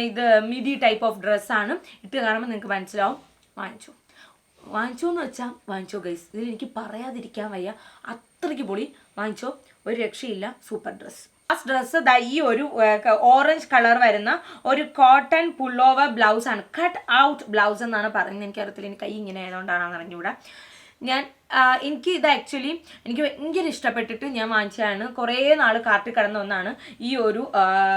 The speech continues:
കോട്ടൺ, ഈ ഒരു ഓറഞ്ച് കളറിലെ ഡ്രസ്സ്. And ഇതിൻ്റെ, ആ, റേറ്റ് വന്നിട്ട് ആയിരത്തി നാനൂറാണ്. ആയിരത്തി നാനൂറ് രൂപയ്ക്ക് വർത്താണോ എന്ന് ചോദിച്ചാൽ സത്യം പറഞ്ഞാൽ എനിക്കറിയണം. പക്ഷേ ഇതിൻ്റെ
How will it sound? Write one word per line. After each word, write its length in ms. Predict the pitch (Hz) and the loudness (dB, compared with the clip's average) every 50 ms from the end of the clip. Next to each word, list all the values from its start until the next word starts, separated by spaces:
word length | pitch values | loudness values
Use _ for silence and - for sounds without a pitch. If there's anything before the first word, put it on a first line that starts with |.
| 196 196 196 190 190 - - | 2 2 0 -2 -2 -2 0
കോട്ടൺ, 340 | 220 214 202 - 220 214 208 202 | 0 0 2 2 0 -2 0 -2
ഈ 20 | 208 208 | -4 -2
ഒരു 80 | 208 196 185 196 | 0 0 0 0
ഓറഞ്ച് 300 | 202 202 208 214 214 - 220 | 0 -2 -2 -6 -6 -4 -4
കളറിലെ 340 | 202 190 196 190 190 190 190 180 | 0 0 0 0 0 -2 -2 -2
ഡ്രസ്സ്. 340 | 185 185 180 180 - 240 285 - - - - 262 - - 269 | -6 -6 -6 -8 -8 -8 -8 -8 -10 -14 -18 -12 -4 0 0
And 120 | 294 294 302 | 0 0 -2
ഇതിൻ്റെ, 280 | 277 285 285 285 302 311 330 349 - 240 | -4 -6 -2 2 2 2 2 2 2 2
ആ, 20 | 233 233 226 226 220 220 220 226 233 240 | 4 4 6 6 6 6 4 4 4 2
റേറ്റ് 300 | 247 254 247 247 320 302 | 0 -2 -4 -4 -2 0
വന്നിട്ട് 260 | 262 233 226 233 285 254 226 214 | 0 0 0 0 0 0 2 2
ആയിരത്തി 360 | 226 240 226 240 269 254 294 277 262 | 0 0 -2 -6 -8 -8 -4 0 0
നാനൂറാണ്. 440 | 233 220 220 220 220 220 220 220 220 | 0 0 0 -4 -4 -4 -2 -2 -2
ആയിരത്തി 280 | 226 233 233 233 294 294 285 | -2 -4 -4 -8 -8 -4 -4
നാനൂറ് 260 | 262 240 240 240 240 240 | -4 -4 -4 -6 -8 -8
രൂപയ്ക്ക് 180 | 233 254 254 240 220 | -8 -8 0 2 2
വർത്താണോ 360 | 214 208 - 247 233 220 220 226 | 2 2 2 0 0 0 0 -4
എന്ന് 100 | 226 220 226 | -6 -6 -8
ചോദിച്ചാൽ 280 | 220 214 233 233 233 233 - - - - _ _ - | -8 -6 -6 -6 -8 -8 -12 -20 -20 -20 _ _ -8
സത്യം 260 | 254 254 - 294 277 269 | -8 -4 -4 -4 -4 -4
പറഞ്ഞാൽ 200 | 262 247 254 254 247 | -4 -6 -6 -8 -8
എനിക്കറിയണം. 340 | 233 285 269 240 233 233 247 | -4 -4 -4 -4 -2 -6 -6
പക്ഷേ 160 | 247 247 294 277 | -6 -6 -6 -2
ഇതിൻ്റെ 160 | 277 285 | -2 -2